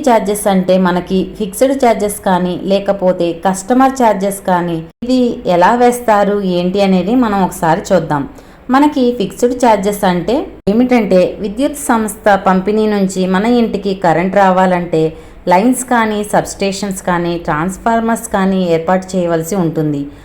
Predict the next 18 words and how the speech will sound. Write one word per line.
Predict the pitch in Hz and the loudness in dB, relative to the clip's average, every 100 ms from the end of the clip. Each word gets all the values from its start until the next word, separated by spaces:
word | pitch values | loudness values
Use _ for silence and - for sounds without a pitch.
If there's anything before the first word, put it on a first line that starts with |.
| - - | -20 -2
వాటి | 208 247 269 285 214 | 2 2 4 4 4
ఏర్పాటుకు | 196 196 185 185 190 170 170 | 4 2 0 0 -4 -2 -2
అయ్యే | 180 185 185 185 | 0 0 0 0
ఖర్చు, | 165 160 - 247 233 196 | -2 -2 0 2 2 2
ఆ | 165 160 151 | 2 2 2
అమౌంట్ని | 165 208 226 202 190 175 - | 0 0 -2 -2 -2 -4 -4
మనకి | 185 220 - 185 170 - - - - - | -4 -4 -4 -6 -6 -12 -20 -20 -12 -8
ఫిక్స్డ్ | 226 - 269 285 | -8 -6 -2 0
ఛార్జెస్ | 269 208 190 190 - | 2 2 2 -2 -2
కింద | 180 185 240 | -2 0 2
పరిగణించి | 190 175 185 190 185 180 160 - 190 | 2 2 4 4 2 -2 -4 -4 -2
మనకు | 190 185 196 220 | -2 -2 0 2
వసూలు | 190 196 208 208 | 2 0 -4 -2
చేస్తారన్నమాట. | 196 185 170 156 156 151 143 135 - - - - 185 | -2 0 -2 0 0 -2 -4 -6 -10 -14 -20 -10 0
దీనిని | 254 302 277 233 208 196 - | 2 4 4 2 -2 -8 -8
ఫిక్స్డ్ | 208 - 220 226 | -8 -2 -2 2
ఛార్జెస్ | 214 185 185 226 196 | 2 2 0 -2 -2
అంటారు. | 160 156 143 | 0 0 0